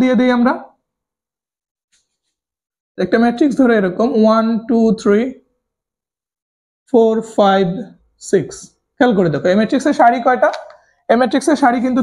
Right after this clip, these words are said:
তিনটা, একটা, দুইটা, তিনটা। কলাম কয়টা? দুইটা, একটা, দুইটা। So ম্যাট্রিক্সের যেহেতু সারির সংখ্যা এবং কলাম সংখ্যা সমান না,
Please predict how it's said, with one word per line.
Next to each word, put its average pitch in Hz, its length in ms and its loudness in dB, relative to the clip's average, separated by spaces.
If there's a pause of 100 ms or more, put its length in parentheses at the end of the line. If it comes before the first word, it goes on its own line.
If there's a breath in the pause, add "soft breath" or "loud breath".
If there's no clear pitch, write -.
তিনটা, 202 300 -2 (960)
একটা, 220 360 -2 (1500)
দুইটা, 220 500 2 (1500)
তিনটা। 233 300 0 (680)
কলাম 254 340 2
কয়টা? 262 280 0 (460)
দুইটা, 190 240 0 (680)
একটা, 196 360 0 (1200)
দুইটা। - 220 -4 (540)
So - 60 -4 (100)
ম্যাট্রিক্সের 269 480 0 (100)
যেহেতু 240 200 2 (120)
সারির 247 280 0 (100)
সংখ্যা 254 320 0 (100)
এবং 233 120 -2 (120)
কলাম 226 240 2 (120)
সংখ্যা 226 320 2 (520 loud breath)
সমান 208 280 2 (160)
না, 139 100 0